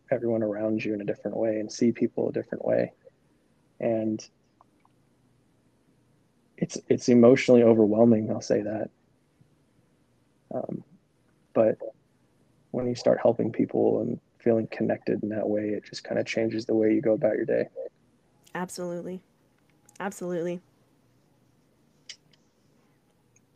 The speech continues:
Speaker 2: I love that. Do you have anything else to add?
Speaker 1: No, that's,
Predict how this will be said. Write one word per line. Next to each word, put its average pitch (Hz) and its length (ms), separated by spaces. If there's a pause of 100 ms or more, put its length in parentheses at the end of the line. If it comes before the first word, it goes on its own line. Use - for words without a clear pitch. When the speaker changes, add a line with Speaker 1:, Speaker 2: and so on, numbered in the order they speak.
(840)
Speaker 2:
I 175 80
love 190 220
that. 165 280
Do 190 80
you 202 60
have 208 200
anything 208 360
else 196 260
to - 140
add? 196 320 (2000)
Speaker 1:
No, 123 280
that's, - 400